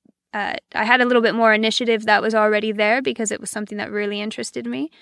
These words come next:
Um, and, and I got by on that for a long time. But there was a tour a couple years ago that Chris, uh,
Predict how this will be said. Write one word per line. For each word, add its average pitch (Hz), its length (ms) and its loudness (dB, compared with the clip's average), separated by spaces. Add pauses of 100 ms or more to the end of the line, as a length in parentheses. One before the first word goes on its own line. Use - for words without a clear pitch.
(480)
Um, 214 240 2
and, 233 240 0
and 240 120 0
I 233 100 4
got 240 180 4
by 214 240 2
on 190 120 -6
that 180 200 -8
for 202 160 -10
a 190 80 -8
long 180 180 -10
time. - 320 -12 (840)
But 214 300 0 (440)
there 311 120 4
was 277 120 2
a 226 60 0
tour 196 760 2
a - 140 -2
couple - 240 -4
years 185 160 -4
ago 220 200 2
that 214 400 2
Chris, - 580 -2
uh, 208 360 0